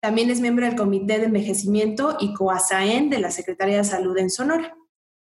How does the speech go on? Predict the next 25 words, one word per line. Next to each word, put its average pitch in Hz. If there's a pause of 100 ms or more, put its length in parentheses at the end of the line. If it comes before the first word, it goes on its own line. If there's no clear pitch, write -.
(140)
En 233
cuanto 240
a 233
publicaciones, 247
cuenta 247
con 214
treinta 214
y 226
tres 370
artículos 285
publicados 208
en 202
revistas 202
internacionales 196
indexadas 196
en 196
el 185
campo 202
de 196
la 180
nutrición 175
humana, 254
geriatría 208
y 202
gerontología, 185